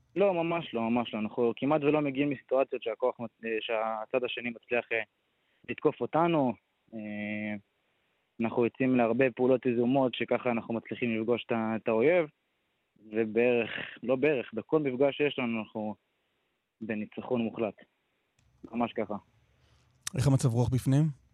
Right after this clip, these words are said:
Speaker 1: האמת, מטורף. אה, לוחמים, אה, באווירה מאוד מאוד מאוד טובה. הם מבינים למה הם עושים את מה שהם עושים. מבינים שבאמת בסוף המטרה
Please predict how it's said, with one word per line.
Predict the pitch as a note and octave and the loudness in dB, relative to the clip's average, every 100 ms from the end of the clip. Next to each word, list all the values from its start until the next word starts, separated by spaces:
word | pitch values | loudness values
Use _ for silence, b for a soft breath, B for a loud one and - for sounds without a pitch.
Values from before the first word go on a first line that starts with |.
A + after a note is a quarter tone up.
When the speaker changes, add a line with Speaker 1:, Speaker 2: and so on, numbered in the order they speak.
| _ _ _ _ _ _ _ _ _ _ _ _ _ - | _ _ _ _ _ _ _ _ _ _ _ _ _ -8
Speaker 1:
האמת, | G#2+ A#2+ F3 E3+ - - _ _ _ _ _ _ _ _ _ | 0 2 2 -2 -12 -20 _ _ _ _ _ _ _ _ _
מטורף. | A2+ G#2+ A2+ G#2+ - - - _ - | -12 -4 0 0 -2 -12 -20 _ -10
אה, | G#2+ G#2 G#2+ G#2+ | -8 -4 -2 0
לוחמים, | G#2+ A#2 A2+ A#2+ A#2+ | 0 2 4 4 4
אה, | A#2+ A2+ A2+ G#2 _ _ _ _ _ _ _ _ - | 4 2 0 -2 _ _ _ _ _ _ _ _ -8
באווירה | A#2 A#2 A2+ A#2+ C3 | 0 2 4 4 4
מאוד | B2+ B2 | 4 4
מאוד | B2 B2 | 4 4
מאוד | A#2 A#2 | 4 2
טובה. | A2+ A2 A2 A2 - A#2 - | 2 2 2 -2 -6 -14 -6
הם | A#2 | -4
מבינים | A2 G#2+ B2 C#3+ | -2 -2 0 0
למה | C3+ C3 | 2 2
הם | B2 | 2
עושים | A2+ - A#2+ | -2 -2 -2
את | |
מה | A#2+ A2+ | 0 0
שהם | A#2 A2 | 0 -2
עושים. | G#2+ A2+ G#2 G#2+ _ _ _ _ _ _ _ - | -4 -4 -4 -6 _ _ _ _ _ _ _ -8
מבינים | A2 A2+ B2+ | -2 2 2
שבאמת | - A#2+ A2+ B2 B2+ | 2 0 2 2 2
בסוף | A2+ - B2 | -2 -2 -2
המטרה | A#2+ A2+ A2+ A#2+ A#2+ | -2 0 2 4 2